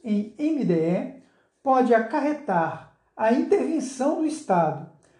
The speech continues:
a rejeição das contas pelo Tribunal de Contas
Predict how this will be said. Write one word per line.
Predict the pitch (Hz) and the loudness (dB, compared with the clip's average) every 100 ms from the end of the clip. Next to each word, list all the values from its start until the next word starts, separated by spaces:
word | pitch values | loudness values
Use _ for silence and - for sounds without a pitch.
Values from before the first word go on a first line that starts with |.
| _ - | _ -6
a | 175 | -2
rejeição | 160 311 302 262 - - 247 311 403 | 2 2 2 -4 -6 -8 0 0 2
das | 381 214 | 0 0
contas | - 240 240 208 | -4 -6 -4 -6
pelo | - 196 - | -2 -4 -2
Tribunal | 185 175 165 156 | -6 -4 -4 -4
de | - | -6
Contas | - 175 208 269 - | -4 -2 -2 -6 -14